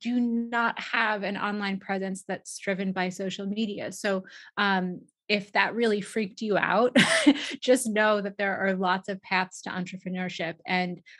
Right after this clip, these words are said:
what, where my stumbling blocks were, were, uh, a little bit different than John's. My stumbling blocks were in the performance of me being a coach, that I was so scared that I wasn't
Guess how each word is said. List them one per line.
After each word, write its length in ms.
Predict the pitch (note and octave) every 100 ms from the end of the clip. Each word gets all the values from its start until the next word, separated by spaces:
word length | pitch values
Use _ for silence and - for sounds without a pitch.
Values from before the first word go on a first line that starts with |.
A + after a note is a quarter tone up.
| _ -
what, 580 | - - G3+ G3+ G3 -
where 260 | - G3+ F#3
my 300 | F#3+ C#4 G4
stumbling 520 | - A3+ G3+ F#3+ F#3
blocks 460 | F3+ E3 D#3+ - -
were, 380 | F3+ F3 E3+ - _
were, 320 | G3 G3 F#3+ F#3 -
uh, 300 | F#3 F3+ F3
a 80 | -
little 160 | G3+ A3+
bit 160 | G3+
different 380 | G3 A3+ C4+ A#3
than 140 | G3+ F#3
John's. 360 | F#3 F3 E3
My 160 | G3+ G#3+
stumbling 440 | A3+ A#3 G3+ G3+
blocks 460 | F#3+ F3+ F3 - - _ -
were 260 | F#3+ F#3
in 220 | - F#3+
the 80 | F#3
performance 720 | F#3 - F3+ G3+ G3+ G#3 G3
of 100 | F#3+
me 160 | F3+ F#3
being 320 | F3 F3 E3
a 80 | C#3
coach, 640 | - A3 F#3+ - - - - - - _
that 260 | F#3 F3+ -
I 260 | F#3 F#3+ F#3+
was 380 | F#3+ F#3 E3+
so 760 | - - G3 G3 G3+ G3 G3+ G3+ - _ -
scared 840 | - - G#3 G#3+ G#3 G3 F#3+ F3+ -
that 360 | F3 F3+ F#3 - -
I 180 | F#3+
wasn't 560 | F#3+ G3 G3 G3 F#3+ D3